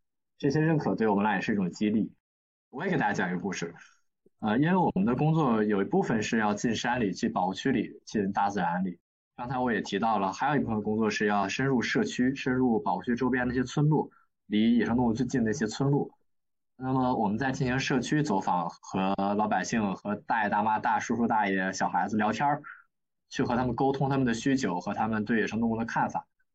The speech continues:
在这个过程中呢，有一位老奶奶就听说我们是大学过来去，然后去保护他们这里的自然，保护这里的生态。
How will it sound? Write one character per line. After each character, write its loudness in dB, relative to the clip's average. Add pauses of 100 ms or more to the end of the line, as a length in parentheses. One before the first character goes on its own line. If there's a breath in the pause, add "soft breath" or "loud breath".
(160)
在 -6
这 0
个 4
过 0
程 0
中 2
呢， 0 (460)
有 2
一 2
位 0
老 2
奶 0
奶 -2 (120)
就 0
听 0
说 2
我 2
们 -2
是 -2
大 0
学 -4
过 0
来 -2
去， -8
然 0
后 -4
去 -2
保 -2
护 -4
他 -4
们 -4
这 -2
里 -2
的 -8
自 -4
然， 0
保 -2
护 -6
这 -4
里 -2
的 -8
生 -4
态。 -4